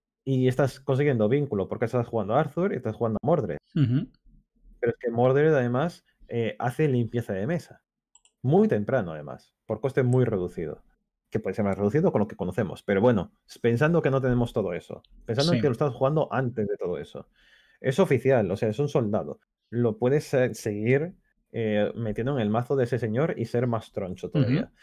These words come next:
Speaker 1: Mordred no te ganarías el bufo y los que saquen Mordred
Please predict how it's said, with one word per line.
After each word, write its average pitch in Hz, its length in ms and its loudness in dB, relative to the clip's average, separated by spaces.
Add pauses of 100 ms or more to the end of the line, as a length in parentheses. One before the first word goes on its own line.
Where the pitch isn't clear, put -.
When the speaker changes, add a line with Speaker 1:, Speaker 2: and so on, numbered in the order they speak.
(240)
Speaker 1:
Mordred 175 340 4
no 175 140 4
te 151 180 0
ganarías 131 360 4
el 117 80 2
bufo 165 360 2
y 123 120 4
los 117 180 4
que 110 140 0
saquen - 280 0
Mordred 123 480 2